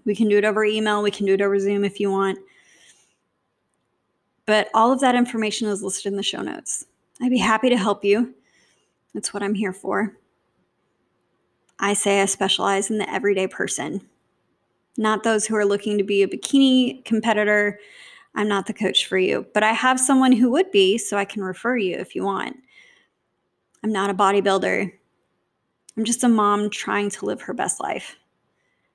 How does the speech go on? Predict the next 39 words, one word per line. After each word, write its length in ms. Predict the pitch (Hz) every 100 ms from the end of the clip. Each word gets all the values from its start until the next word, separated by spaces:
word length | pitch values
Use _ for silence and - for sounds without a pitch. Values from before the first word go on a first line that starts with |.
| -
to 140 | -
be 160 | 220 226
around 380 | 208 208 208 214
for 140 | 220
her 140 | 220
kid, 360 | 208 214 190 185
be 100 | 196
able 260 | 196 196 196
to 80 |
run 220 | 190 190 196
up 160 | 196
and 80 | 202
down 160 | 196 196
the 80 |
soccer 340 | 190 208 190 185
fields. 540 | - 190 190 185 - _ _ _ _ _ _ _ _ _ _ _ _ _ _ _ _ _
That's 260 | - 208 -
who 120 | 202
I 100 | -
am. 300 | - - 190 - _ -
And 160 | 226
that's 380 | 214 214 - - - _
the 100 | -
people 360 | 226 240 233 214
who 500 | 208 214 202 196 196 - _ _ _ -
I'm 200 | 220 208
geared 240 | 196 196
towards. 460 | - - - - - _ _ _ _ _ _ _ _ _ _ _ _ _ _ _
So 160 | - 226
if 100 | 214
you're 120 | 226
ready 240 | 220 202
to 100 | 220
start 260 | 226 - 208
a 40 |
health 260 | 208 196 190
and 180 | 226 -
fitness 300 | - 233 208
journey 480 | 226 226 240 247